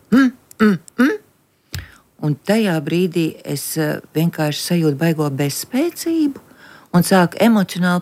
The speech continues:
plosīties. Es mēģinu pierādīt, ka dzīvē nav tikai racionālais, kad ir arī kaut kādas sajūtas un emocijas, un es tur patērēju ļoti daudz enerģijas.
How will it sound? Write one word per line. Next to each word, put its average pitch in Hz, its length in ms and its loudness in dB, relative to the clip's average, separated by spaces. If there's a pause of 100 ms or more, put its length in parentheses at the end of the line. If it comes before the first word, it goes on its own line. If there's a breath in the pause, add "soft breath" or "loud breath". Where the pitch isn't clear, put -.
plosīties. - 1000 -4 (560 soft breath)
Es 165 100 2
mēģinu 196 480 2
pierādīt, - 600 0
ka - 100 -6
dzīvē 175 480 0
nav 185 240 2
tikai 170 380 0
racionālais, 160 880 -2
kad 175 140 -2
ir 190 160 2
arī 165 120 -4
kaut 185 220 -4
kādas 147 260 -8
sajūtas 202 640 0
un 175 160 0
emocijas, 156 580 0 (320 loud breath)
un 151 100 2
es 175 120 0
tur 151 160 -4
patērēju 156 640 -2
ļoti 190 400 0
daudz 160 400 -2
enerģijas. 147 840 -6